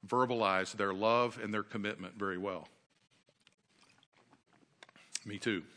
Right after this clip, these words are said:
My mom did, but my dad, he didn't. I hardly ever heard him say, "I love you. I'm so proud of you." Very, very few times.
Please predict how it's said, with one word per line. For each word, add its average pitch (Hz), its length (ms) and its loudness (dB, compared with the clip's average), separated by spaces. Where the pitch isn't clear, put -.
My 135 100 6
mom 143 260 6
did, 104 240 2
but - 120 -8
my 110 140 6
dad, 107 400 6
he 120 100 -4
didn't. 87 300 0
I 104 100 0
hardly 135 500 0
ever 117 220 4
heard 110 260 0
him 87 200 -10
say, 101 380 2
"I 90 80 0
love 98 280 -4
you. 80 160 -10
I'm 101 140 -8
so 123 200 0
proud 110 320 2
of 87 100 -6
you." 85 180 -8
Very, 131 180 4
very 139 280 4
few 139 240 -2
times. 110 580 -4